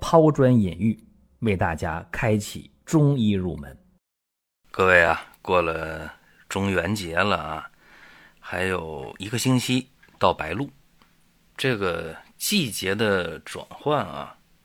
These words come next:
Speaker 2: 时间的流逝，稍微上点年纪的人一定会感慨啊，说时间太快了。确实这样啊，眼见着没多久啊，中秋节了，然后国庆长假。真的，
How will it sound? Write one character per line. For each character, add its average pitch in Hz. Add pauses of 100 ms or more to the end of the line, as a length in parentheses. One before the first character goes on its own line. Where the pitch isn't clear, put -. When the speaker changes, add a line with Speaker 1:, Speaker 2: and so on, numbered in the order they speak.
(760)
Speaker 2:
时 -
间 95
的 82 (140)
流 92
逝， - (920)
稍 -
微 220
上 170
点 120
年 92
纪 113
的 101
人 90
一 107
定 151
会 135
感 113
慨 113
啊， 78 (560)
说 -
时 -
间 90
太 92
快 90
了。 - (420)
确 -
实 107
这 117
样 92
啊， 80 (580)
眼 92
见 147
着 110
没 107
多 143
久 123
啊， 92
中 123
秋 127
节 101
了， 107
然 82
后 95
国 92
庆 98
长 87
假。 113 (760)
真 107
的， 104